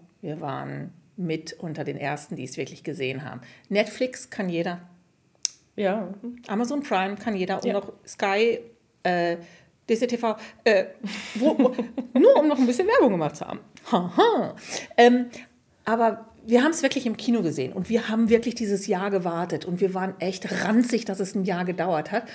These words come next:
Speaker 1: Und jetzt setzt du dich halt einfach hin und ziehst mal so eine Nacht durch.
Speaker 2: Ja, ist krass.
Speaker 1: So eine ganze Nacht, wo du wirklich denkst so,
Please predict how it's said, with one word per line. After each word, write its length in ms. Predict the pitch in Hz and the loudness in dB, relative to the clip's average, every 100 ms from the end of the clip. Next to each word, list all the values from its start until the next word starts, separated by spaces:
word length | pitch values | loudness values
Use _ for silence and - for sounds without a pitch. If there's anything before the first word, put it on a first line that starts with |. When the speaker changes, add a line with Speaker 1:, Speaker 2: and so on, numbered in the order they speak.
| - - - | -16 -18 -4
Speaker 1:
Und 180 | 214 233 | -2 0
jetzt 240 | 277 - | -2 0
setzt 280 | 254 254 - | -2 -2 -6
du 60 | |
dich 200 | 254 240 | -6 -4
halt 160 | 240 240 | -4 0
einfach 340 | 240 254 220 | -2 -2 -8
hin 240 | - 233 254 | -2 0 0
und 180 | 202 202 | -2 -4
ziehst 360 | - 254 - | -4 -4 -2
mal 120 | 240 | -2
so 100 | 233 | -2
eine 120 | 214 202 | 0 2
Nacht 680 | 202 226 226 - - - 233 | 2 2 -2 -8 -12 -8 -6
durch. 400 | 220 165 131 240 | -2 -2 -2 -4
Speaker 2:
Ja, 240 | 262 269 | -4 -4
ist 200 | 208 - | -6 -8
krass. 140 | - 208 | -8 -2
Speaker 1:
So 40 | |
eine 100 | 208 202 | 0 0
ganze 440 | 220 277 330 262 | 0 0 2 2
Nacht, 300 | 233 240 - | 2 0 -4
wo 40 | 214 | -2
du 100 | 214 | -2
wirklich 260 | 214 202 | -2 -4
denkst 260 | 214 208 202 | -2 -2 0
so, 220 | 202 | 0